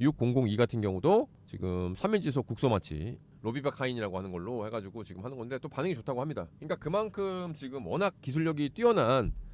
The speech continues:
어, 그야말로, 어, 어떤 연구진들이 차린 회사라서 굉장히 좀 시장에서 기대가 좀 커요. 어, 그래서 보시면은 이제 올해하고 내년에, 어, 임상 결과를 또 발표를 하고, 또 패스트트랙 이런 것들 발표하고, 또 이제 기술 수출 같은 경우도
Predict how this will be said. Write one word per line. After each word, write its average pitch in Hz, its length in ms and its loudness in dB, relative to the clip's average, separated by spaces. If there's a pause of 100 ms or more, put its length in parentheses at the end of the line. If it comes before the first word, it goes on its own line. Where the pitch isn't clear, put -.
(240)
어, 78 140 -4
그야말로, 131 680 8 (580)
어, 80 440 4
어떤 98 220 4
연구진들이 151 840 8
차린 208 300 4
회사라서 120 580 4 (340)
굉장히 151 240 8
좀 123 300 2
시장에서 110 720 2
기대가 107 220 0
좀 92 120 -2
커요. 127 420 -2 (380)
어, 78 380 0
그래서 107 160 0
보시면은 143 840 0 (540)
이제 85 160 -6
올해하고 123 440 6
내년에, 120 500 2 (400)
어, 76 140 -2
임상 107 220 2
결과를 92 280 2
또 - 80 -8
발표를 92 340 0
하고, 104 260 -2 (240)
또 95 80 -4
패스트트랙 135 540 2 (300)
이런 90 160 -2
것들 85 180 -2
발표하고, 95 420 0
또 131 140 2
이제 98 80 -2
기술 135 220 2
수출 147 200 0
같은 120 180 4
경우도 165 400 4